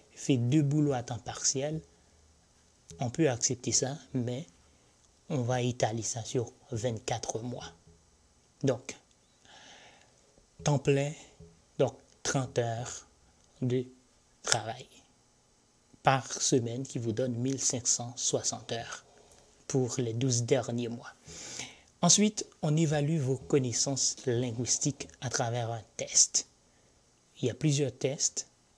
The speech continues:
qu'on accepte. Il y a le celpip, il y a la I L T S, International English Language, Language Testing System.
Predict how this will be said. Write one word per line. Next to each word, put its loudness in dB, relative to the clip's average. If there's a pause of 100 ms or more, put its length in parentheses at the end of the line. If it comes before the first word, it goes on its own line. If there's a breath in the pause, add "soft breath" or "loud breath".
(120)
qu'on -2
accepte. -6
Il 8
y 6
a -2 (200)
le -2
celpip, -4 (640 soft breath)
il 4
y 6
a -6 (120)
la 2
I 2
L -2
T -2
S, -2 (240)
International -2
English -2
Language, -4 (180)
Language 0 (480 soft breath)
Testing 2 (1400)
System. 4